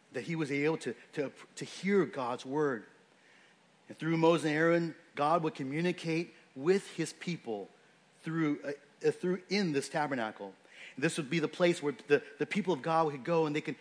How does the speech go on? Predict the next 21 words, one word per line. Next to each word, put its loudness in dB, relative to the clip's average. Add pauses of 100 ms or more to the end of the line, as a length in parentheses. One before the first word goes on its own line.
(120)
they 0
worship 2
him. -6
They 0
follow 2
all 2
the -2
offerings, -2
the 0
way 0 (220)
we -2
read 4
in -2
the 0
call 0
to 0
worship. 0 (280)
Every 2
day 0 (920)
at -6
this, -6